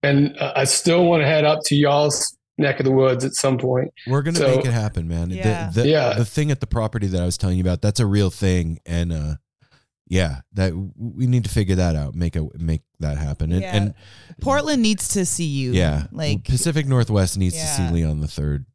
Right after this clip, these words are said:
Speaker 3: For
Speaker 2: You,
Speaker 3: sure.
Speaker 2: you've got,
Speaker 1: Yeah,
Speaker 2: you've got an
Speaker 1: yeah,
Speaker 2: army of
Speaker 1: even if
Speaker 2: people here.
Speaker 1: Yeah, even if we just come, you know, play for that, those, those, some of those names you mentioned and you all, it would be awesome.
Speaker 3: Yeah.
Speaker 1: We'd be into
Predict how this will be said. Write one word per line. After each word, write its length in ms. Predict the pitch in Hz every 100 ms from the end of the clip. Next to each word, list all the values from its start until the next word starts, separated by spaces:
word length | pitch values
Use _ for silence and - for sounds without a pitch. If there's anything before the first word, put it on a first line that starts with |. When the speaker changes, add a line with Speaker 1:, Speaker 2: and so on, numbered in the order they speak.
| -
Speaker 3:
For 60 |
Speaker 2:
You, 140 | 90 92
Speaker 3:
sure. 120 | 82 95
Speaker 2:
you've 260 | 117 107
got, 260 | - 107 165
Speaker 1:
Yeah, 300 | 202 170 135
Speaker 2:
you've 100 | -
got 140 | 117
an 80 | 104
Speaker 1:
yeah, 160 | 175 156
Speaker 2:
army 220 | - -
of 60 | 175
Speaker 1:
even 120 | 175
if 60 |
Speaker 2:
people 180 | - 85
here. 300 | 78 76 76 _ _ _ _ _ _ _ -
Speaker 1:
Yeah, 340 | 156 143 113
even 260 | 147 160 170
if 120 | 151
we 100 | 160
just 260 | 147 151 -
come, 400 | 143 139 135 -
you 100 | 135
know, 80 | 123
play 260 | - 139 127
for 160 | 151
that, 240 | 131 139 - _ -
those, 320 | 135 - - _ - _ -
those, 180 | 147 135
some 140 | 165
of 80 | 147
those 180 | 135 127
names 280 | 143 135 127
you 80 | 131
mentioned 380 | 135 135 120 120
and 120 | 123
you 120 | 135
all, 300 | 117 113 127
it 100 | 156
would 180 | 123 120
be 260 | 135 135 - -
awesome. 540 | 135 127 117 135 123 _ 170 170
Speaker 3:
Yeah. 260 | 175 165
Speaker 1:
We'd 140 | 156 143
be 140 | 131
into 220 | 131 120